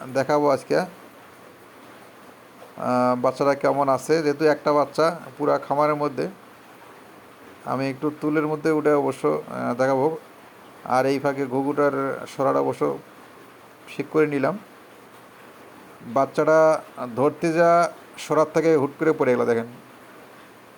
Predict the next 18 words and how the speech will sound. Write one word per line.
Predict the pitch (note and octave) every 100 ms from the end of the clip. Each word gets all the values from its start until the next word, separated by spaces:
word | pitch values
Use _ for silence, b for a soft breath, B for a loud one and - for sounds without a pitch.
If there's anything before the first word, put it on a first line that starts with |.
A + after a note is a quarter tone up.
| - - -
হুট | C3 -
করে | D#3+ E3 D#3+
পড়ার | D3+ D#3+ E3+ F3
সাথে | - D#3+ D#3+ E3+
সাথে | E3+ D#3+
বাচ্চাটা | D3+ D3 - D3+
ওই | E3 G3 G3+ G3+ G3 F3+
নিচে | E3+ D#3
চলে | E3 D3+
গেছে, | C3+ - - - - - - - - - - - - - - - - - - D#3 D#3+ E3 E3
একবারে | D3 D#3+ D#3+
ঢুকে | D#3+ D#3
রয়েছে। | D3+ C#3 C#3
অবশ্য | C3+ C#3+ C#3+ E3+ D#3+ A#2+
ভয় | A#2+ D#3+ F3
ভীতি, | D#3+ D3 D3 C3+ A#2+ - - - - - - - - - - - -
ভয় | B2 C#3 D3+
ভীতি | D3+ D3 D#3+ D#3